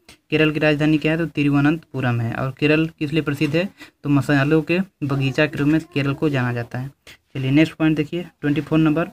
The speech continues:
public account committee, जिसे कि बोला जाता है पीएसी, तो इसके वर्तमान में अध्यक्ष के रूप में किसे नियुक्त किया गया है? तो अधीर रंजन चौधरी जी को पीएसी के अध्यक्ष के रूप में नियुक्त किया गया है।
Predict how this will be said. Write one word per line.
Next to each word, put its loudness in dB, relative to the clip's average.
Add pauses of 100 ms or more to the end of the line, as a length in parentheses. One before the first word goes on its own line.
(520)
public 0
account 4
committee, 2 (580)
जिसे -2
कि -2 (360)
बोला 2
जाता 0
है -4
पीएसी, 0 (420)
तो -4
इसके 0
वर्तमान 2
में 2 (280)
अध्यक्ष 2
के 2
रूप 2
में 4
किसे 2
नियुक्त 6
किया 4
गया 4
है? 0
तो -2 (100)
अधीर 4
रंजन 4
चौधरी 2
जी 0
को -6 (1160)
पीएसी 0
के 2 (300)
अध्यक्ष 0
के 0
रूप 0
में 2 (140)
नियुक्त 2
किया 2
गया 2
है। -2